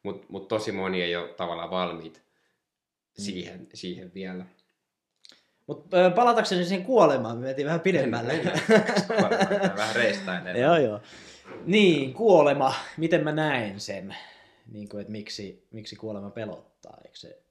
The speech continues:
Speaker 2: ollut se meidän funktio, että mitä me lähdetään purkaa?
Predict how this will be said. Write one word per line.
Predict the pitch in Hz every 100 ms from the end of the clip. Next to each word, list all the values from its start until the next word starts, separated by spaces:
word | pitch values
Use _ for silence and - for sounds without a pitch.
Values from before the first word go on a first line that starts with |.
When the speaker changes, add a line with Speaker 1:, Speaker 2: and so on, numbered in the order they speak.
| _ _
Speaker 2:
ollut | 87 165 -
se | - - - _ _ _
meidän | _ _ 85 90 _ _ _ _ _
funktio, | 90 82 - - -
että | -
mitä | 82 -
me | 80
lähdetään | 90 _ 82 _
purkaa? | 82 - _ _